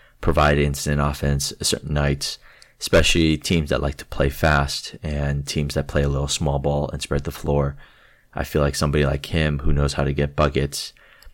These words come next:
um, can find ways to take or offset his, um, size. And, you know, in, in, in previous episodes, you know, I've been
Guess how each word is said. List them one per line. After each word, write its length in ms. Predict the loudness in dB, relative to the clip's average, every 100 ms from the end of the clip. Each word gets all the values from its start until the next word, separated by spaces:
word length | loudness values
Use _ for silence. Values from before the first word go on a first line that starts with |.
| _ _ _ _ _ _ -20 -6
um, 460 | -4 -2 -2 -4 -8 -8
can 240 | 4 6 6
find 320 | 4 4 6
ways 320 | 6 6 2
to 60 | -2
take 480 | -2 2 2 0 -18 _ _ _ _ _ 2
or 200 | 4 6
offset 680 | 4 4 2 4 2 0 -16
his, 680 | -4 0 2 2 0 -4 -6
um, 520 | -4 -2 -2 -6 -10 -16 _
size. 480 | -2 0 0 -6 -16 _ _ _ _ _ _ _ _ _ _ _ _ _
And, 560 | 0 4 4 4 2 -2 _ _ _ _ _ _ _ _ _ _ _
you 80 | 2
know, 380 | 6 6 4 -2 _ -8
in, 160 | -6 -6 2
in, 280 | 4 4 0 -14 -20 -20 _ _ _ 0
in 120 | 4
previous 360 | 6 6 6
episodes, 680 | 4 2 2 6 6 4 0
you 100 | -2
know, 80 | 2
I've 120 | 2
been 320 | 2 0 -2